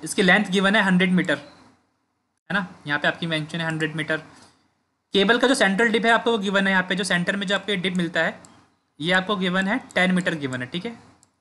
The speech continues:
डायग्राम में शो नहीं किया है पर ये टेन मीटर है, ठीक है। And आपको डेक में दो लोड मिल रहे हैं, टेन and ट्वेंटी, टेन, दो टेन, टेन के मिल रहे हैं दो लोड और उनकी डिस्टेंस कितनी कितनी है,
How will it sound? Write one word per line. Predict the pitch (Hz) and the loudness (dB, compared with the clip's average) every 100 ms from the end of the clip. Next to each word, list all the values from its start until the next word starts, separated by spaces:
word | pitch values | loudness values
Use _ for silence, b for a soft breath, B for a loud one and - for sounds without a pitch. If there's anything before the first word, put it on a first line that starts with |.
| - | -10
डायग्राम | 143 151 160 | -4 -2 -4
में | |
शो | 165 156 | -6 -6
नहीं | 151 156 | -6 -6
किया | 165 | -8
है | 190 - - - _ _ | -8 -10 -20 -20 _ _
पर | 160 | -8
ये | |
टेन | - 151 139 | -4 -4 -4
मीटर | 127 117 | -10 -12
है, | 120 | -12
ठीक | 160 247 | -12 -14
है। | 226 - _ _ _ _ _ _ _ _ _ _ _ _ _ _ _ _ _ _ _ _ | -14 -20 _ _ _ _ _ _ _ _ _ _ _ _ _ _ _ _ _ _ _ _
And | 190 233 | 2 4
आपको | 220 196 190 240 | 4 4 4 0
डेक | 175 185 214 | 4 2 2
में | 220 190 | -2 0
दो | 185 | 2
लोड | 220 214 | 4 4
मिल | 185 160 | 2 -2
रहे | 160 | 0
हैं, | 208 226 - | -2 -4 -2
टेन | 190 214 | -2 -2
and | - 214 190 | -6 -8 -4
ट्वेंटी, | 196 180 - | -2 -4 -2
टेन, | - 175 180 151 | -2 0 -2 -2
दो | 214 226 185 | 0 0 0
टेन, | 185 185 185 | 0 0 0
टेन | 196 190 | -4 -2
के | 202 196 | -6 -4
मिल | 175 | -4
रहे | 156 175 | -4 -6
हैं | 180 | -4
दो | 170 | -4
लोड | 170 208 214 b b b _ | -4 -6 -8 b b b _
और | 202 | -4
उनकी | 190 190 233 | -2 -2 -2
डिस्टेंस | 190 220 220 | -2 -2 -4
कितनी | - 185 214 | -6 -8 -8
कितनी | 202 185 | -8 -6
है, | 196 | -4